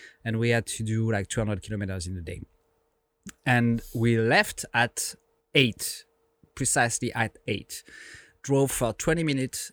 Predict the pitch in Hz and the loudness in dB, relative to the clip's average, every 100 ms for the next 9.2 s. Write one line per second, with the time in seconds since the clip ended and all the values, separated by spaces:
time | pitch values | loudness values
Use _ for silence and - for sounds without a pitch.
0 | _ 131 127 127 123 - _ _ - 143 | _ 0 4 4 0 -6 _ _ 0 0
1 | - - 175 - 123 - 170 120 - - | 2 0 -2 -2 -2 0 2 2 0 -12
2 | - 117 - 127 123 - - 117 - 170 | -6 -6 0 0 2 -2 -2 -6 -2 0
3 | 175 120 95 104 104 98 - - - 117 | 0 0 0 0 0 -2 -4 -4 -2 -2
4 | 113 110 104 98 107 101 - 101 101 90 | 0 0 0 -2 -2 -4 -4 -2 -2 -4
5 | - 107 - 101 - - _ - - - | -4 -6 -4 -8 -8 -12 _ -20 -20 -20
6 | _ - 123 110 107 104 - 104 104 107 | _ -4 2 4 4 2 0 -2 -2 0
7 | 131 139 - 131 151 135 131 - - - | 0 2 0 -2 2 4 2 0 -10 -10
8 | _ _ 113 113 123 127 120 120 117 117 | _ _ 0 0 2 4 4 4 4 4
9 | 117 | 4